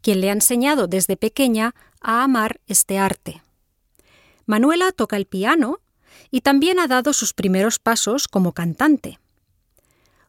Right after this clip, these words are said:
Con tan solo catorce años, ya se subió al escenario con Alejandro Sanz en un concierto que dio en México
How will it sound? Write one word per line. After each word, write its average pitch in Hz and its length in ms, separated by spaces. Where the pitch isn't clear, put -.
Con 254 220
tan 262 180
solo 392 360
catorce 208 600
años, 285 540
ya 240 220
se 294 140
subió 208 340
al 185 120
escenario 233 720
con 170 260
Alejandro 180 520
Sanz 254 500
en 247 160
un 370 80
concierto 311 800
que 180 140
dio 190 180
en 190 160
México 240 600